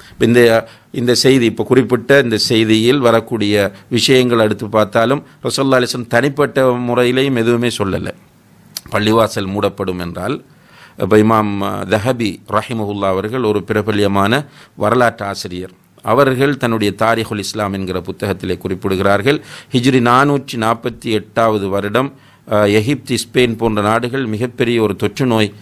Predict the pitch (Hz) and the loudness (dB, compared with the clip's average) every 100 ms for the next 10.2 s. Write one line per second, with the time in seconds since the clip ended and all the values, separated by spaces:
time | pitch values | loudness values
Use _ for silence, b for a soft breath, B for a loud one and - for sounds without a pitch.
0 | B B 110 113 113 104 92 - 90 90 | B B -2 0 -2 -2 -6 -6 -6 -8
1 | - - B B - 104 110 113 135 165 | -12 -20 B B -6 -2 2 4 4 2
2 | 110 151 143 117 107 - 101 - 107 139 | 0 -4 -2 -4 -4 -6 -4 -2 0 0
3 | 139 120 127 123 117 113 123 110 110 127 | -2 0 0 0 -2 -4 -2 -2 -2 -2
4 | 127 98 90 92 87 101 - B B B | -4 -6 -4 -6 -6 -10 -16 B B B
5 | B - 101 - 113 104 123 139 - 113 | B -6 -6 -2 2 4 2 0 -2 -2
6 | 127 131 113 104 104 95 92 113 123 104 | -2 -2 -2 -2 -6 -8 -6 -6 -4 -2
7 | 101 98 98 - 85 87 90 101 123 104 | -2 -4 -6 -8 -6 -4 -4 -4 -2 -2
8 | 101 101 95 107 90 95 131 B B - | 0 0 0 0 0 -2 -6 B B -6
9 | 98 107 87 120 151 143 185 156 147 135 | -2 -2 -2 -4 0 0 0 -2 -2 -2
10 | - | -4